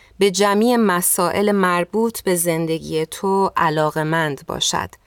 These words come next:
و در جمیع مراحل حیات یار و شریک تو باشد،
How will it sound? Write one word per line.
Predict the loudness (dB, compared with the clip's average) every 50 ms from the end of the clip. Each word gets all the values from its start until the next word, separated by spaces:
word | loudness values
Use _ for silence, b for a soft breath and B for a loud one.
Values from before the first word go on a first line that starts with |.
| b b b b b b -6
و | -2
در | 0 0 0 0
جمیع | -2 -2 -2 0 0 0 0 2 2 2
مراحل | 2 2 2 2 2 0 0 -2 -2 -2 -2
حیات | -2 -2 -2 -2 -2 0 0 2 2 2 2 0 -2 -6
یار | -4 0 2 2 4 4 4 4 4 2 0
و | -2 0
شریک | 0 -2 0 -2 -2 0 -2 -2 -4 -6 -10
تو | -12 -10 -12 -8
باشد، | -8 -8 -6 -6 -6 -6 -6 -6